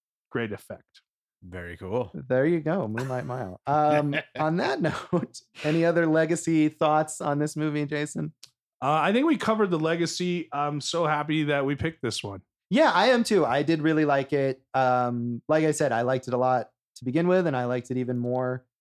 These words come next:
Speaker 3: this time. And it's a great movie. Uh, it's no longer, it was on Netflix. It expired just after,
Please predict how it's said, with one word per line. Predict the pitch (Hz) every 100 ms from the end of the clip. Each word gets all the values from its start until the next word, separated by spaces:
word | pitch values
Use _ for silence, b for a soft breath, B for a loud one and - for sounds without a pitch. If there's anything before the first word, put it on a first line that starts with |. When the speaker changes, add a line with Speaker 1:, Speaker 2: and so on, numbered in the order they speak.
| _ _ _
Speaker 3:
this | 160 160
time. | 208 220 240 226
And | 143 143 143
it's | 170 180
a |
great | 233 262
movie. | 262 247 151 113 -
Uh, | 139 139
it's | 135 143 -
no | 165
longer, | 180 170 180 170 165 - _ _
it | -
was | 147 185 180
on | 165
Netflix. | 156 156 156 -
It |
expired | 151 - 156 160 147 131
just | 143 -
after, | 120 131 - 131 123 113